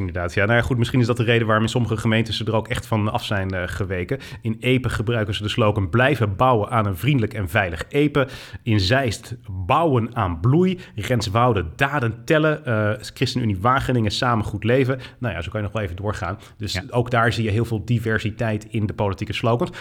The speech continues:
Speaker 1: Opvallend overigens aan de kleur van de posters is dat blauw echt een hele centrale rol speelt. En, eh,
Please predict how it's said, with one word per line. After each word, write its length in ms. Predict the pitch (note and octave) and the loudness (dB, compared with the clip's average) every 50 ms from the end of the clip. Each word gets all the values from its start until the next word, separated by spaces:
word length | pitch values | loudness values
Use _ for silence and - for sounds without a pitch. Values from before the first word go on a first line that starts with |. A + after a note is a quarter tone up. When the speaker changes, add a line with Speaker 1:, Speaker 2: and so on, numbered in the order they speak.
| - - - | -18 -12 -10
Speaker 1:
Opvallend 400 | - - - - C4+ C4+ C4 G3+ | -10 -10 -4 -2 0 0 0 0
overigens 260 | - G3 F#3+ E3 D#3+ - | -2 -2 -4 -4 -4 -2
aan 100 | E3 C#3 | -2 -2
de 140 | B2 B2+ | -2 -2
kleur 280 | B2 - G#3+ B3 C4+ B3 | -4 -4 -4 -4 -2 -4
van 120 | - F#3+ | -4 -4
de 60 | C#3 - | -4 -4
posters 460 | - - E2+ E2+ D#3+ - - D3 C3 | -4 -4 -4 -4 -2 -4 -4 -6 -6
is 120 | D3 C3 | -4 -2
dat 280 | - A#2 D#2 E2 E2 - | -2 -2 -2 -2 -6 -2
blauw 360 | - C3 D3+ E3+ F#3 D#3+ - | 0 2 4 4 4 2 0
echt 220 | - D3+ B2 A#2+ - | -2 -4 -4 -2 -4
een 80 | C3 | -2
hele 240 | G2+ G#2+ B2 C3 D3+ | 0 2 2 2 2
centrale 440 | - - A2 G2+ G#2 G#2+ G#2 G2 F2+ | 0 -2 -4 -4 -2 -2 -2 -2 -2
rol 220 | D#2+ G2 A2+ A#2+ | -2 -2 -2 -2
speelt. 420 | A2+ A#2 - - D2 E2+ A2 - - - - - - - | -2 -4 -8 -6 -6 -4 -6 -6 -10 -16 -18 -20 -18 -8
En, 320 | - A2+ A2 A2 A2 A2 A2+ | -4 -2 0 0 0 0 -2
eh, 220 | - A#2+ A2+ A2 | -2 2 4 4